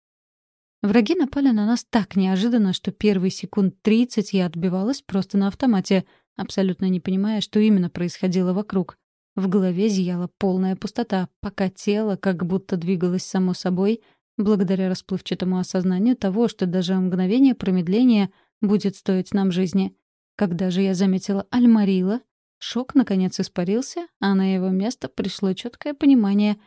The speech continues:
в насколько большую неприятность мы угодили. Ну а дальше? Внезапно Андрей исчез, а Альмарил упал на колени с кинжалом в груди.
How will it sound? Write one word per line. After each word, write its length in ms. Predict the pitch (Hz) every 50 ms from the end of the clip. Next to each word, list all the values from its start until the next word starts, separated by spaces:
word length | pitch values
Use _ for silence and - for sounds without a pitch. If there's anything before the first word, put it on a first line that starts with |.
| _ _ _ _
в 120 | - 220 214
насколько 600 | 220 214 208 - - - 214 196 185 180 - 202
большую 540 | 190 185 190 190 180 - - - 196 190 185
неприятность 720 | 185 180 - 180 190 180 180 - - - 196 185 - - -
мы 140 | 190 190 185
угодили. 560 | 185 196 190 175 170 196 185 190 196 190 _ _ _ _ _ _ _ _ _ _ _ -
Ну 280 | 269 285 277 220 196
а 40 | 190
дальше? 580 | 190 190 185 185 202 - - - 320 339 349 - _ _ _ _ _ _ _ _ _ _ _ _
Внезапно 720 | - 214 226 233 226 196 170 196 185 185 - - 262 269 277 -
Андрей 420 | 220 214 196 185 196 196 185 180 -
исчез, 560 | 196 180 - - - 202 190 208 - - - _ _
а 160 | - 226 226 214
Альмарил 440 | 196 190 196 190 196 196 190 180
упал 280 | 185 175 - 196 190 185
на 100 | 185 180
колени 360 | - 202 185 185 185 196 233
с 80 | - -
кинжалом 420 | - 226 196 185 190 185 185 190 185
в 60 | 175
груди. 420 | 170 202 254 220 196 196 185 190